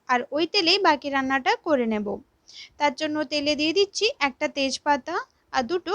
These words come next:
কাঁচা লঙ্কা। আর একটি মিডিয়াম সাইজের পেঁয়াজ কুচি করে কেটে নিয়েছি, ওটাও এখানে নিয়ে নিলাম। এরপর পেঁয়াজটা খুব ভালো করে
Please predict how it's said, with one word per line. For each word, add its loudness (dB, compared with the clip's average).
কাঁচা 0
লঙ্কা। 0
আর 4
একটি -6
মিডিয়াম 0
সাইজের 0
পেঁয়াজ 0
কুচি -8
করে 2
কেটে -2
নিয়েছি, 0
ওটাও 4
এখানে 0
নিয়ে 2
নিলাম। -2
এরপর 0
পেঁয়াজটা -4
খুব -6
ভালো 2
করে 2